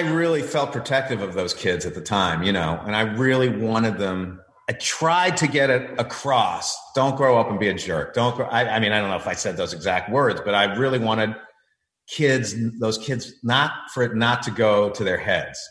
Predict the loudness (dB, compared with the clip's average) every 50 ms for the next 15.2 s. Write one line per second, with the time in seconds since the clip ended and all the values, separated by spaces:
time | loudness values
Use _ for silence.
0 | _ _ -6 -6 -4 -4 -4 -6 -10 -12 -18 _ _ _ _ _ _ -2 0 2
1 | 4 4 4 4 2 2 0 -2 -6 -8 -14 -20 _ _ _ _ _ _ _ _
2 | _ _ _ _ _ -12 -10 -6 -4 -4 -2 0 0 0 0 0 -4 -8 -12 -8
3 | -2 0 2 2 4 2 2 2 2 2 2 2 2 0 0 -2 -2 0 2 2
4 | 2 2 2 0 2 4 4 4 4 4 4 4 4 4 2 2 0 0 2 4
5 | 4 4 2 0 -6 0 2 2 2 2 2 2 0 0 0 -2 -4 2 2 2
6 | 2 2 -2 -2 -2 0 2 2 2 2 0 2 2 4 4 2 2 0 2 4
7 | 4 4 4 2 2 0 2 4 4 4 4 2 2 -2 -2 -2 0 2 2 2
8 | 2 2 0 -2 0 2 2 4 4 4 2 0 -2 -6 -8 -6 0 0 0 0
9 | 0 -6 -8 -8 -6 -4 -2 -2 -4 -4 -6 -14 -20 _ _ _ _ -4 -2 2
10 | 4 4 4 4 4 2 2 2 2 2 0 0 2 -2 -2 -4 -6 -6 -6 -6
11 | -6 -6 -4 -2 -2 -2 0 -2 -2 -2 -2 -2 -2 -2 -2 -2 -2 -2 -2 0
12 | 2 4 4 4 4 2 2 2 4 4 4 2 0 -4 -4 0 0 0 2 2
13 | 0 -2 -2 -4 -6 -4 -2 0 0 0 0 -2 -6 -16 -18 -20 _ _ _ _
14 | _ _ -12 -2 2 4 4 4 4 2 0 -2 -2 -2 -2 0 0 0 0 0
15 | -2 -4 -6 -8